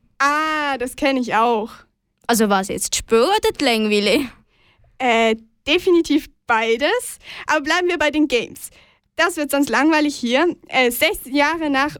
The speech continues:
Speaker 1: O X O hat ein Amerikaner das Spiel Tennis for Two, also Tennis für zwei, entwickelt. Dabei schlagen zwei SpielerInnen einen Tennisball auf dem Bildschirm hin und her.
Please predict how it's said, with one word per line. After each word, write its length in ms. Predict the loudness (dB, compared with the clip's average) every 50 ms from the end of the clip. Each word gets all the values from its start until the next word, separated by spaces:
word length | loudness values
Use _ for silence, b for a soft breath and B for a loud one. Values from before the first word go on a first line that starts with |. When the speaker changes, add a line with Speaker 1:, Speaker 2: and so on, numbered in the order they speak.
| -4
Speaker 1:
O 200 | 0 0 0 0 0
X 260 | -2 -6 -6 -6 -6 -2 0
O 240 | 2 2 2 0 -2
hat 180 | -2 -2 -2
ein 120 | -2 0 0
Amerikaner 680 | 2 2 2 0 -2 -2 -4 -2 -2 0 0 0 0 0
das 220 | -2 -2 -4 -6
Spiel 340 | -6 -4 -2 0 0 0 -2 -6 -8
Tennis 360 | -2 -2 0 0 0 -2 -4
for 300 | -4 -2 -2 -2 -2 -2
Two, 300 | -6 -6 -4 -4 -4 -4 -8 -14 B B B B B B B B B
also 380 | 0 0 2 0 0 -2 -2 -4
Tennis 440 | -4 -4 -2 0 0 0 0 -2 -2
für 160 | -2 -2 -2
zwei, 320 | -2 -2 0 0 0 0
entwickelt. 640 | -2 -4 -6 -6 -6 -6 -8 -8 -8 -8 -8 -10 -12 -16 B B B B B B B B -2
Dabei 280 | 0 0 2 0 -2
schlagen 380 | -2 -2 -2 -2 0 0 -2 -4
zwei 220 | -2 -2 -2 -2
SpielerInnen 880 | -2 -2 -4 -2 -2 0 2 2 0 0 -2 0 2 4 4 4 4 2 2
einen 280 | 2 0 0 0 -2
Tennisball 580 | -2 -2 -2 0 -2 -2 -2 0 0 0 0 0
auf 200 | 0 -2 -4 0
dem 180 | 2 2 2
Bildschirm 400 | 2 2 0 0 -2 -2 -2 0
hin 180 | 0 0 0 -2
und 160 | -2 -4 -4
her. 140 | -4 -6 -6